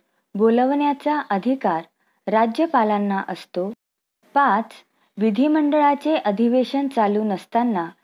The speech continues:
एखादा कायदा करण्याची गरज निर्माण झाल्यास राज्यपाल तसा अध्यादेश काढू शकतात. तीन,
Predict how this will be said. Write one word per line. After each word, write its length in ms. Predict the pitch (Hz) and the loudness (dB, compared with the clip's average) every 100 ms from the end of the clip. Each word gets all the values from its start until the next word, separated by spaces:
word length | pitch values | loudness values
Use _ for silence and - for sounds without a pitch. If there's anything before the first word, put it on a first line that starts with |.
| _ _ - | _ _ -2
एखादा 420 | 214 220 262 285 | -2 2 2 2
कायदा 420 | 311 226 196 233 | 2 0 2 0
करण्याची 500 | 277 285 269 277 277 | 2 0 2 0 -2
गरज 380 | 269 214 202 202 | -2 0 0 0
निर्माण 460 | 202 196 196 196 196 | -2 -2 -2 -2 -2
झाल्यास 380 | 202 247 190 170 - _ _ _ _ - | -2 0 0 -2 -8 _ _ _ _ -2
राज्यपाल 640 | 202 196 190 294 294 180 185 196 _ _ - | 0 0 0 0 2 0 0 -10 _ _ -2
तसा 320 | 254 247 294 294 | -2 0 -2 0
अध्यादेश 760 | 202 190 185 233 226 277 320 | 0 -2 0 0 2 0 -2
काढू 340 | 330 226 185 185 | -2 0 0 -2
शकतात. 480 | - 180 - 170 165 - _ _ _ _ _ _ _ _ _ _ _ _ _ - | -6 -8 -6 -6 -6 -16 _ _ _ _ _ _ _ _ _ _ _ _ _ 0
तीन, 340 | 330 240 208 | 2 2 0